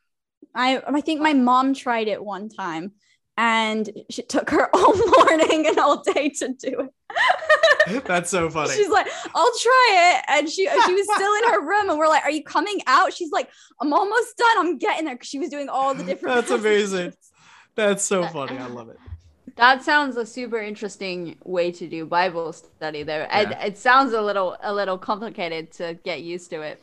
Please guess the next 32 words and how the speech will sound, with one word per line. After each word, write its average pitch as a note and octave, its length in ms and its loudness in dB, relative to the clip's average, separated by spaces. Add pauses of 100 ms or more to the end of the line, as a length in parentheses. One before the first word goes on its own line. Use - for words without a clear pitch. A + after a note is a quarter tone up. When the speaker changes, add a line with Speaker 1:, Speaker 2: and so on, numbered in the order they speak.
Speaker 3:
but D3+ 200 -14 (160)
Speaker 2:
Yeah, G#2 140 -16 (340)
I - 100 -8
love B3+ 80 -6
Speaker 1:
once C#4+ 260 -6
Speaker 2:
it. C#4 40 -14
Speaker 1:
you B3 40 -16
get A#3 180 -6
Speaker 2:
I A3+ 60 -8
Speaker 1:
into A#3 120 -8
Speaker 2:
love A#3+ 100 -10
Speaker 1:
it, - 40 -10
Speaker 2:
it. F3 40 -10
Do E3+ 60 -10
Speaker 1:
it'll E3+ 120 -10
Speaker 2:
it - 80 -12
for - 80 -16
Speaker 1:
be - 60 -16
good. - 60 -20
Speaker 2:
years. - 300 -20 (380)
Speaker 1:
All A#3 80 -2
right, A#3 200 4
and A#3+ 140 4
then A#3+ 140 2
the A#3 80 2
last B3+ 400 2
question C4 480 -2
is, G#3 580 -6 (480)
um, A3 680 -2 (360)
the A#3+ 100 -4
person B3+ 500 0
says, A#3 640 -2